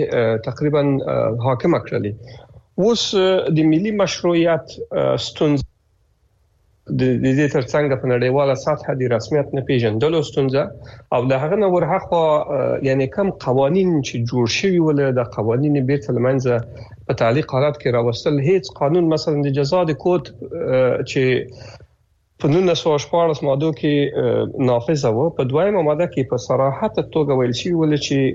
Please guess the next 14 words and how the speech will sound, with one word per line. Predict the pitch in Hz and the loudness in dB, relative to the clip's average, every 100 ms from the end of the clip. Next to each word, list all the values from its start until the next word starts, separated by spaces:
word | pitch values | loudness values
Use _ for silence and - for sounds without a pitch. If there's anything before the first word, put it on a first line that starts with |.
| - 131 | -2 -2
دا | 156 | 0
به | 143 | 2
یوازې | 127 123 131 165 156 135 143 139 - - - | 2 0 2 2 0 0 -2 -4 -8 -20 -4
تعزیري | 147 135 131 165 185 | 0 0 2 2 2
احکام | 139 - 120 110 | -2 -2 -2 0
مخ | 107 95 | -2 -4
ته | - | -4
وړي. | 101 95 101 - - - _ - - | -2 -2 -4 -10 -20 -20 _ -4 0
حدود، | 139 139 180 175 147 | 2 2 2 2 2
دیت | 151 160 165 | 0 0 0
او | |
قصاص | 151 143 - 165 151 | 0 -2 0 0 0
په | 165 | -2
د | 139 | 0